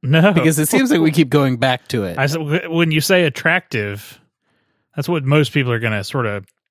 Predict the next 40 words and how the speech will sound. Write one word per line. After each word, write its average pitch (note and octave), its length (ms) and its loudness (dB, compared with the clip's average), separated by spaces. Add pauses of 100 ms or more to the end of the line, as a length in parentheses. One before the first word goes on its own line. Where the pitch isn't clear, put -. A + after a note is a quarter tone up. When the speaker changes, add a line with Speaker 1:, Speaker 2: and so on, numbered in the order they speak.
(580)
Speaker 1:
land C3 300 -2
on. F#2+ 280 -8 (380)
Speaker 2:
Well, D4 140 -4 (140)
I've, C4 260 0
I've C4+ 180 0
heard F4 180 0
people G3+ 220 0
say F3 180 0
stuff D3 320 0
like, C#3 160 0
"That's A3 180 0
a A#2+ 100 2
very A2 300 0
attractive C#3 400 -2
monument." C#3+ 520 -6 (100)
And C#3 100 -2
that's G3 160 0
not F#3+ 220 -2
weird. G2 400 -6 (100)
We're E3+ 120 0
just D#3 200 -2
saying F3+ 320 2
that, C3 200 0
that, C3 260 2
you D3+ 100 -2
know, B2 340 0 (300)
the C3+ 120 2
Lincoln C#3 340 4
Memorial A#2 560 2
is C3+ 100 0
an F3+ 80 -2
attractive A#2+ 340 -2
Speaker 1:
So C3+ 40 -4
you're D#3 100 0
just F#3 140 0
Speaker 2:
monument. C3 520 0
Speaker 1:
being - 560 -16
aesthetically C#3+ 640 0
pleasing? E3 500 -2
Speaker 2:
Yeah. F#4 320 0